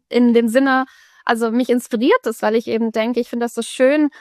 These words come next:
dass du das so nach außen trägst, äh, dass es eben auch ein Ansatz sein kann, das zu reduzieren und darauf auch stolz zu sein, das zu reduzieren. Und ich glaube eben, das ist, das braucht es eigentlich viel mehr,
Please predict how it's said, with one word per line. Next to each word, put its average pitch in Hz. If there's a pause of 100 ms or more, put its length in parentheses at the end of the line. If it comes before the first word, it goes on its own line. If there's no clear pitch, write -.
(120)
dass -
du 226
das 226
so 233
nach 220
außen 254
trägst, -
äh, 214
dass 220
es -
eben 220
auch 226
ein 226
Ansatz 220
sein 214
kann, 226
das 208
zu 214
reduzieren 202
und 202
darauf 196 (140)
auch 202
stolz 294
zu -
sein, 190
das -
zu -
reduzieren. 196
Und 196 (500)
ich -
glaube 208
eben, 208
das 214
ist, - (160)
das 233
braucht 247
es 240
eigentlich 247
viel 247
mehr, 214